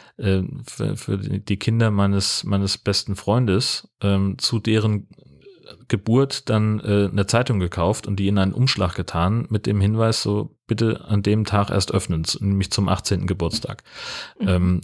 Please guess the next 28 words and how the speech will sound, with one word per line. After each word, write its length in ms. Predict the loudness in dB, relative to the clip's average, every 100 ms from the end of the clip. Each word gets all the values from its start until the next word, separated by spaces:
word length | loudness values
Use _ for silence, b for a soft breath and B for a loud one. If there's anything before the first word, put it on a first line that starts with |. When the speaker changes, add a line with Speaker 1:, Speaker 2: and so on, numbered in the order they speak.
| 0
Speaker 1:
und, 360 | 0 2 -2 0
äh, 80 | 0
hab 180 | 0 2
da 140 | 2
eine, 760 | 4 4 2 2 0 2 0 -4
äh, 720 | -14 -20 -20 _ -20 _ -12 -4
eine, 140 | -2
eine 200 | 0 -2
Schulkameradin 720 | 0 -2 0 0 2 2 2
gefragt, 400 | 0 0 0 0
die 100 | -2
als 160 | -2 -2
Bibliothekarin 800 | -4 -2 -2 0 0 0 2 0
arbeitet, 540 | 0 0 0 0 -2
ob 160 | -4 -2
sie 240 | 0 2
wüsste, 520 | 0 0 2 2 2 -2
wie 240 | -4 0
man 180 | 2 2
das 220 | 2 0
am 100 | 0
besten 300 | 0 0 0
aufbewahrt, 580 | 0 -2 -2 0 2 0
um 140 | 0 0
es 160 | 0
eben 180 | 0 0
zu 140 | -2
konservieren. 640 | -2 2 2 2 2 2